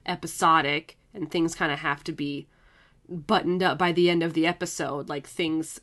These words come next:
can't really be that bad 'cause, you know, there's, there's always another episode. Um, so, but this, this definitely felt like, um, you know, I, I figured something would happen by the end. I,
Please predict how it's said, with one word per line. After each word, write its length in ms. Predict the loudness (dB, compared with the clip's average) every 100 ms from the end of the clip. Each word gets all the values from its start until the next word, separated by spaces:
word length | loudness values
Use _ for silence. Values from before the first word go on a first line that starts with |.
| -16
can't 320 | -4 0 2
really 280 | 2 0 -2
be 200 | -2 -4
that 300 | 0 0 0
bad 360 | 0 2 0 -6
'cause, 220 | -6 -2
you 100 | 0
know, 220 | 0 -4
there's, 260 | -6 -10 -8
there's 240 | -6 -4 -2
always 320 | -4 -2 -4
another 340 | -4 -8 -8
episode. 640 | -10 -10 -12 -12 -14 -18 _ -20 _ _ -10
Um, 460 | -4 -4 -2 -4 -6 _ _ _ _ _ _ -16
so, 420 | -12 -6 -4 -4
but 180 | -8 -2
this, 240 | -4 -4
this 240 | -4 -4
definitely 340 | 0 -2 0 -4
felt 300 | 0 -2 0
like, 540 | -2 -2 -6 -14 -20 _ _ _ _ _ _ _ _ -14
um, 500 | -10 -8 -8 -8 -12 _ _ _ _ _ _ _ _ _ _ _ _ -18 -4
you 100 | -2
know, 300 | -2 -4 -6
I, 200 | -8 -8 -2
I 80 | -2
figured 480 | 4 4 6 4 4
something 320 | 2 4 2
would 140 | 4
happen 480 | 4 4 4 2 2
by 220 | 2 0
the 120 | 2
end. 140 | 0 -2
I, 120 | -6